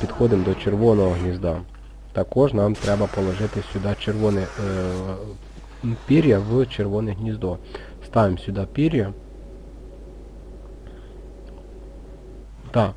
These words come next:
поставили. Друзі, і наступне, останнє в нас, получається, жовте гніздо, де також нам потрібно буде поставити, поставити, поставити, що нам поставити? Правильно, пір'я. І ставимо сюди останнє пір'я,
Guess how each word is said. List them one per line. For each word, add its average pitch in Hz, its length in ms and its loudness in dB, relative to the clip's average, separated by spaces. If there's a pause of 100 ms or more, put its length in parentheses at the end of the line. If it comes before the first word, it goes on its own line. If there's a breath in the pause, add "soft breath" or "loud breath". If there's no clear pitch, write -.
поставили. 101 600 6 (1300)
Друзі, 110 440 6
і 131 120 8
наступне, 117 520 6
останнє 101 640 4 (100)
в 98 40 2
нас, 131 200 8 (100)
получається, 98 800 4
жовте 101 380 2
гніздо, 101 500 4 (460 loud breath)
де 107 100 8
також 107 380 4
нам 101 120 4
потрібно 113 420 6
буде 98 260 6
поставити, 92 1000 2 (800)
поставити, - 480 0
поставити, - 400 -4
що 120 140 0
нам 160 100 0
поставити? 160 440 -8 (240)
Правильно, 87 420 2
пір'я. 95 360 2 (560 loud breath)
І 127 120 6
ставимо 101 320 4
сюди 98 200 2
останнє 92 500 4
пір'я, 123 540 4